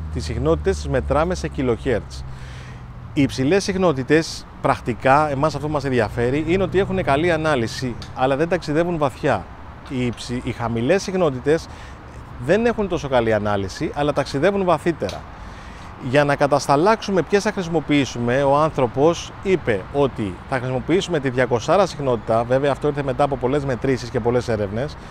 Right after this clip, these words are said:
Η διακοσάρα συχνότητα είναι για το ψάρεμά μας κατάλληλη, για να έχουμε καλή ανάλυση του βυθού και καλή ανάλυση των στόχων, και η πενηντάρα είναι για να πηγαίνουμε βαθύτερα, όχι με τόσο καλή ανάλυση, αλλά για να μπορούμε να δούμε σε μεγάλα βάθη.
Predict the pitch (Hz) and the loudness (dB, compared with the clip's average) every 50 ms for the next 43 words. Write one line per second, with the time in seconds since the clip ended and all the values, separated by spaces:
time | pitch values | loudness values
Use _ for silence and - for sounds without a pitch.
0 | - - - - - 127 123 135 135 123 139 123 - - 180 202 202 180 - 170 | -16 -16 -14 -6 -4 0 2 2 2 4 2 0 2 4 4 4 4 2 0 -4
1 | 170 175 180 180 165 147 - - 127 117 110 110 - 151 170 180 170 156 135 123 | 0 2 2 2 2 0 2 4 6 6 6 4 4 2 2 2 4 2 2 2
2 | 127 113 123 110 - - 160 160 151 143 139 143 147 151 135 - - 120 110 - | 2 2 2 -2 2 2 2 2 2 2 0 0 0 -2 -2 0 0 0 0 2
3 | - 127 131 131 123 117 113 107 101 95 104 110 107 120 127 139 156 156 - 139 | 4 6 6 6 6 2 0 0 -2 0 0 -2 0 0 0 0 -2 -2 -2 -4
4 | 120 110 98 117 110 110 131 160 170 151 147 156 160 165 156 - - - 139 123 | -4 -2 0 0 0 2 2 2 2 0 2 2 2 0 0 -2 -4 -4 -4 -2
5 | 117 120 110 - - 147 139 110 - - - - - - - - 113 - 117 110 | 0 0 -2 0 0 0 2 2 0 -4 -12 -16 -16 -12 -6 -6 -2 0 2 2
6 | 110 120 135 139 131 131 131 139 131 - - - 110 98 - - 110 104 98 - | 2 2 2 2 2 2 0 -2 -2 -4 -4 -6 -6 -6 -4 -2 -2 -2 -2 0
7 | 147 165 196 202 - - - - - - - - 151 147 143 135 - - 135 131 | 0 0 0 -2 -6 -12 -16 -18 -18 -18 -8 -2 2 2 2 2 2 0 0 0
8 | 131 120 120 120 139 139 135 135 135 147 175 208 208 - - - - - - 196 | 0 -2 0 2 2 4 4 4 4 4 2 2 -2 -8 -14 -16 -14 -8 -4 -2
9 | 208 185 160 143 127 117 135 131 131 123 - 139 131 165 208 220 220 214 208 165 | 0 2 2 0 2 2 0 0 0 -2 -4 -2 0 0 2 2 2 0 0 4
10 | 151 143 127 - - 143 139 - - 127 135 165 185 - - 196 208 208 - 214 | 4 2 2 2 -2 -2 -2 2 2 2 4 2 0 0 0 0 0 0 0 -4
11 | 208 - 190 156 156 - 165 147 135 131 127 120 113 117 120 123 131 135 - - | -4 -4 -4 -6 -4 -2 -2 -2 0 0 0 0 0 0 2 2 2 0 -2 -2
12 | 220 - - 180 170 165 151 156 151 151 147 147 156 160 180 233 240 233 220 196 | -4 0 2 2 2 4 4 2 0 0 2 4 4 4 4 4 2 2 2 2
13 | 160 139 135 151 170 190 208 220 240 247 - - - - 196 196 180 175 170 190 | 0 0 2 0 0 0 2 0 -2 -2 -6 -8 -8 -4 -2 0 0 0 0 2
14 | 226 220 214 202 185 202 160 117 - - | 4 4 4 4 4 2 2 2 0 -6